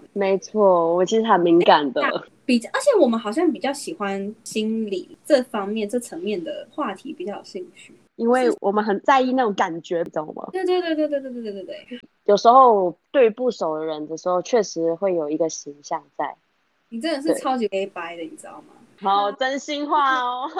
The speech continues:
Speaker 2: <laughs> 一开始心里想，我就很明显感受出来，你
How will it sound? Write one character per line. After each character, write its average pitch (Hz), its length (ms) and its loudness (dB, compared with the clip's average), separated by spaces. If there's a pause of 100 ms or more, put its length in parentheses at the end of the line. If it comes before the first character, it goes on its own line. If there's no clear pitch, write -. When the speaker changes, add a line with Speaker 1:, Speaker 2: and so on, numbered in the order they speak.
(160)
Speaker 2:
<laughs> - 320 -12
一 359 60 -2
开 370 120 -4
始 330 120 0
心 370 200 -6
里 392 60 -4
想， 294 180 -8 (160)
我 254 160 0
就 415 220 -4
很 262 240 -4
明 233 220 -2
显 240 180 -2
感 202 180 -8
受 247 140 -4
出 240 120 -8
来， 214 100 -6
你 180 200 -12